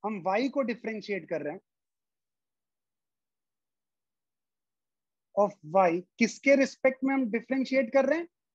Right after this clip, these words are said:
X के respect में, with respect to ये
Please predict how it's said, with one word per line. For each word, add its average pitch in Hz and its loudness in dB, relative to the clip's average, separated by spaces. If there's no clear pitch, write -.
X - -6
के 220 -4
respect 170 -8
में, 220 -6
with 269 6
respect 208 -2
to 277 0
ये 180 0